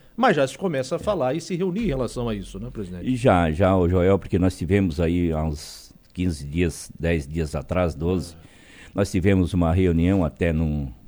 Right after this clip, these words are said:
Speaker 2: num centro aqui da, da, da, de Uruçanga, não
Speaker 1: Uhum.
Speaker 2: tem? Com Evandro Scalim, tá? Então ele é o prefeito de Arroio do Silva, tá?
Speaker 1: Uhum.
Speaker 2: E tem, ele tá, ele tá abrindo mão,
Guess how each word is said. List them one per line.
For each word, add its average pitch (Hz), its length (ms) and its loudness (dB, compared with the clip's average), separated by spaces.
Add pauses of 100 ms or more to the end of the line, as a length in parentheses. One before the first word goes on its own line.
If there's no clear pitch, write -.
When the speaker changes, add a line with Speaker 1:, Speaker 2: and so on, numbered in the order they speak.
(120)
Speaker 2:
num 73 400 -6
centro 82 400 -2
aqui 80 160 -6
da, 76 240 -2
da, 76 260 -2
da, 78 280 0
de 78 220 -2
Uruçanga, 92 560 0
não 71 200 -2
Speaker 1:
Uhum. - 60 -2
Speaker 2:
tem? 92 260 -4 (360)
Com 85 600 4
Evandro 92 640 4
Scalim, 92 560 2 (520)
tá? 73 220 -6 (720)
Então 104 480 4
ele 98 260 6
é 90 120 6
o 87 320 4
prefeito 92 480 2
de 82 500 2 (100)
Arroio 85 380 2
do 90 80 -4
Silva, 117 400 4
tá? 85 340 0 (120)
Speaker 1:
Uhum. 123 140 -12 (120)
Speaker 2:
E 185 100 -2
tem, 135 680 6
ele 90 80 0
tá, 104 480 4
ele 98 80 -4
tá 113 160 6
abrindo 98 380 6
mão, 98 400 6